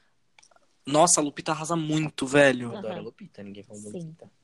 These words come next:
Speaker 3: Não, todo mundo ama a
Speaker 1: Nossa,
Speaker 3: Lupita.
Speaker 1: sim, a gente precisa ver esse filme, por
Speaker 2: Everybody
Speaker 1: favor.
Speaker 2: loves Lupita.
Speaker 3: Sim, precisamos.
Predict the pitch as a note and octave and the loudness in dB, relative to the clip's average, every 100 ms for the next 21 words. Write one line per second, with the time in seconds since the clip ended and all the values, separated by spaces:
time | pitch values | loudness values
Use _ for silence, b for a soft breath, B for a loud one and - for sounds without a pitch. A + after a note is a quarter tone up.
0 | _ _ G3 F3+ F4+ G3 F3+ A3 A4 B3+ | _ _ -8 -8 -8 -10 -8 -2 -2 0
1 | A3 F#3 F#3 E3 C3+ C3 - C#3 C#3+ C3+ | -2 -2 0 0 -2 -4 0 0 0 0
2 | C#3 - C3+ B2 A#2+ - C#3 D3+ A2 D3 | -2 -2 -4 -6 -6 0 2 2 0 -4
3 | C#3 G#2+ - G2 G#2 _ _ - F#3+ E3 | -4 -18 -20 -20 -20 _ _ -14 -12 -12
4 | E3+ _ _ _ _ - F3 G#3 G3 E3 | -14 _ _ _ _ -10 -10 -8 -4 -4
5 | E3 E3 | -6 -18